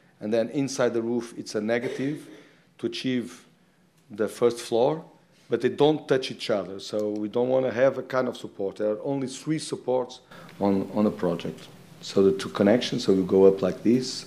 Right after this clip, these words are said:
or you have these stairs and you go down. Going down, you arrive here, then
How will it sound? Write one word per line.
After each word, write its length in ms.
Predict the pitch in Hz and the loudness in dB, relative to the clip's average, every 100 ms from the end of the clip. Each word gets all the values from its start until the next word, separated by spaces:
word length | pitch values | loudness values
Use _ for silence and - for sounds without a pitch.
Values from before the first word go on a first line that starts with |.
| - | 2
or 300 | 95 95 95 - | 6 6 4 0
you 140 | 92 | 0
have 200 | 85 85 | 2 0
these 120 | 82 | -2
stairs 500 | - 90 85 85 - - | -4 -2 -2 -2 -8 -8
and 140 | 80 | -4
you 80 | 82 | -2
go 140 | 80 78 | -4 -6
down. 280 | 78 69 73 - - - - - - - - - - - - - - - - - | -6 -6 -10 -18 -20 -20 -20 -20 -18 -18 -18 -20 -20 -20 -20 -18 -18 -16 -14 0
Going 340 | 123 131 120 | 4 6 6
down, 560 | 120 120 104 101 92 - - - - | 6 6 4 -2 -8 -16 -20 -20 -6
you 80 | 104 | -2
arrive 320 | 104 104 98 | 2 2 0
here, 360 | - 139 170 180 170 - _ _ _ _ _ | 0 0 0 -2 -8 -18 _ _ _ _ _
then 520 | 107 120 120 101 90 | 4 8 8 6 -2